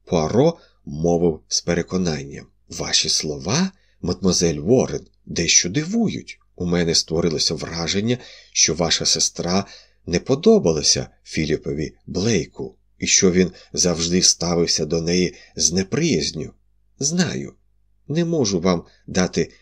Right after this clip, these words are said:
ніякого іншого пояснення, але це було так». Пуаро злегка похитав головою.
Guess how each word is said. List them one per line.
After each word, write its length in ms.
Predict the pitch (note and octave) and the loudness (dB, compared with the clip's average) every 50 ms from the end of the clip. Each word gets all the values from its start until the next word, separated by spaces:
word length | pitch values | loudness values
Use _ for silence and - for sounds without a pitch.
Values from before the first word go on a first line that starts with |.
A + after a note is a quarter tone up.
| _ - | _ -2
ніякого 680 | F#2+ F#2+ F#2 E2 F2+ E2+ D#2 - - E2 E2+ E2+ - - | 0 0 2 2 2 0 0 -2 -4 -4 -4 -4 -4 -2
іншого 500 | - F#2+ F#2 F2 E2 - - E2+ D#2 D#2+ | -2 0 0 0 0 0 0 -2 -4 -6
пояснення, 840 | - - D#2+ E2 D#2+ A2 C3 D3 - - - D2+ D2 D2 D2 D2 - - _ _ _ _ _ _ _ | -6 -6 -4 -2 -2 -2 0 0 -2 -4 -4 -6 -8 -8 -10 -14 -14 -18 _ _ _ _ _ _ _
але 340 | - F#2+ F2 F2+ F2 D#2 - _ _ _ _ _ _ | -4 0 0 0 0 0 -4 _ _ _ _ _ _
це 180 | - - - | -8 -6 -6
було 280 | D2+ C#2+ D#2 D#2 D#2+ D#2+ | -6 -6 -6 -6 -6 -6
так». 520 | - - - A2+ G#2 - - - - _ _ _ _ _ _ | -6 -8 -8 -8 -8 -10 -16 -20 -20 _ _ _ _ _ _
Пуаро 540 | - - D2+ D2 C#2 D2+ F2+ G#2+ C3+ E3+ F3 - _ _ _ _ _ _ _ | -8 -6 -6 -6 -6 -2 0 2 2 2 0 -4 _ _ _ _ _ _ _
злегка 720 | - - - E2 D2 C#2+ F2+ G#2 A2 - - - - F#2 | -10 -8 -6 -6 -4 -2 -2 -2 -2 -4 -6 -6 -6 -6
похитав 580 | - - F#2 F2 - E2 D#2 - - F2 F#2 F2 | -2 -2 -2 -2 -2 -4 -6 -2 -2 0 0 0
головою. 720 | D#2+ F2 F2+ E2+ F2 F2 F2+ F#2+ F2+ D2 C#2 B1 - - | 0 0 0 0 0 -2 -2 -2 -2 -2 -4 -4 -8 -12